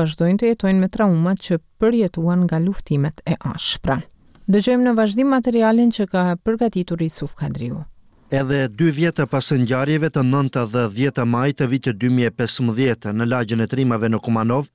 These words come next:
Speaker 2: mbeten enigmat se çfarë në të vërtetë kishte ndodhur në këtë zonë urbane të këtij qyteti, ku nga luftimet e ashpra mes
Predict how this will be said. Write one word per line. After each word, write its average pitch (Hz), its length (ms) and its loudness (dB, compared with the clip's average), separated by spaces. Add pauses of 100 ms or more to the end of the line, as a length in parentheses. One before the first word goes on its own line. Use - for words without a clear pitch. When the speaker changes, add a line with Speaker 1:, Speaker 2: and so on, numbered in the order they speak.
(160)
Speaker 2:
mbeten 131 540 0
enigmat 131 500 2
se 120 140 -2
çfarë 143 400 -2
në - 20 0
të 117 140 -2
vërtetë 123 320 -2
kishte 123 260 -2
ndodhur 117 380 0
në 113 160 0
këtë 98 220 -4
zonë 131 260 2
urbane 113 420 0
të 113 240 -2
këtij 117 380 0
qyteti, 120 420 -2
ku 127 160 0
nga 110 240 0
luftimet 135 460 -2
e 120 80 0
ashpra 123 340 -2
mes 113 220 0